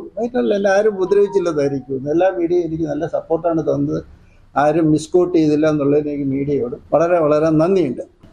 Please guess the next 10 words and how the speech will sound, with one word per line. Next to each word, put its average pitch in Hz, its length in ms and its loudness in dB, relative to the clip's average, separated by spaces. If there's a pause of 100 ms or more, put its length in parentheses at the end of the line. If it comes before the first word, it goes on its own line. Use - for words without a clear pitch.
(160)
രണ്ടാമത് 208 500 2
എനിക്ക് 196 380 2 (560)
പറയണമെന്ന് 170 440 0
തോന്നിയത്, 143 420 0 (520)
മലപ്പുറത്ത് 220 760 2
വന്ന് 170 280 2
നിന്ന് 151 280 2 (520)
മത്സരിച്ചതിന് 160 760 0
ശേഷം, 147 460 -2 (180)
ആ, 151 60 4